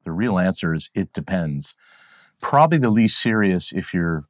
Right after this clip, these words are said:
skilled and lucky and attentive enough to catch it, is a low-grade sprain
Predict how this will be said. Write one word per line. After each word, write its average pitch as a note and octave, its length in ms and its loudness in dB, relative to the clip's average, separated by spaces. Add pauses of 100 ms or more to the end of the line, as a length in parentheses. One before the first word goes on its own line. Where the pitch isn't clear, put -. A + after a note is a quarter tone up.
skilled G2 760 -2
and F#2 220 2
lucky F#2 440 0
and E2 160 -4
attentive F#2+ 500 -2
enough E2 380 -4
to - 100 -10
catch - 380 -6
it, C#2+ 220 -6 (760)
is A2 160 0
a G#2 60 2
low-grade G#2+ 840 2
sprain G2+ 720 0